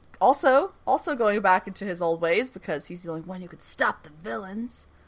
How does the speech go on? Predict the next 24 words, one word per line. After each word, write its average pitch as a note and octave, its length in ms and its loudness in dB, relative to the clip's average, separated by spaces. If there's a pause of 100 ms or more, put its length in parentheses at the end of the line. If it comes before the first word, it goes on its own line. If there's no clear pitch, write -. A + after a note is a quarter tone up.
(320)
Matt, A3 420 10 (920)
I B3 160 4
don't G3+ 100 6
know, F#3 120 0
man. G#3 280 0
He's A3+ 180 -4
spirit G#3 320 -2
walking G3+ 320 0
in G3 140 -6
the F3 40 -10
desert. F#3+ 480 -2
That's F#3+ 200 -10
a - 40 -20
thing. F3+ 440 -8 (180)
He G3+ 80 -4
didn't G3 200 -4
ask E3 260 -4
for G#3+ 180 0
it, G#3 140 0
but - 80 -6
that's A#3 220 4
where F3 100 -4
he A3+ 180 -6
is. F#3+ 400 -2